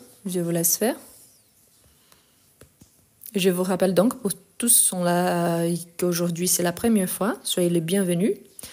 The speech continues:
Et, euh, surtout, n'oubliez pas, donc, il y a ma chaîne YouTube, c'est le même nom. Il y a un lien sur mon profil. Et là-bas, dans ma chaîne, sur ma chaîne, hein,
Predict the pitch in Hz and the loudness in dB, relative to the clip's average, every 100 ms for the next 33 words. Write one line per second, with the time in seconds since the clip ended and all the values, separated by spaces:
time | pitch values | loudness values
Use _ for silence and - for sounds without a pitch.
0 | - - - _ _ - 233 269 - - | -20 -20 -20 _ _ 6 8 8 4 6
1 | 202 196 190 185 190 320 - 302 320 202 | 8 10 8 8 6 4 2 2 2 4
2 | 202 214 240 202 208 208 190 185 196 190 | 4 4 2 2 0 0 2 2 0 0
3 | 269 - 247 214 196 - 269 - 185 170 | 2 4 4 4 2 -4 -2 0 2 2
4 | 180 233 208 202 285 - 196 185 190 196 | 2 2 2 0 -2 -4 -4 0 0 0
5 | 208 208 269 - - 180 170 165 170 - | 2 2 2 -4 -4 0 0 -2 -6 -4
6 | - - - - - - - 202 208 196 | -6 -6 -20 -20 -20 -20 -4 2 4 6
7 | 196 294 - 196 170 180 247 302 190 175 | 4 2 -6 -8 0 4 4 2 -2 0
8 | - 247 330 - - - - _ _ _ | 2 0 -2 -6 -14 -20 -20 _ _ _
9 | - - 254 254 - 175 170 - 233 226 | -4 0 2 2 2 -2 0 0 0 -2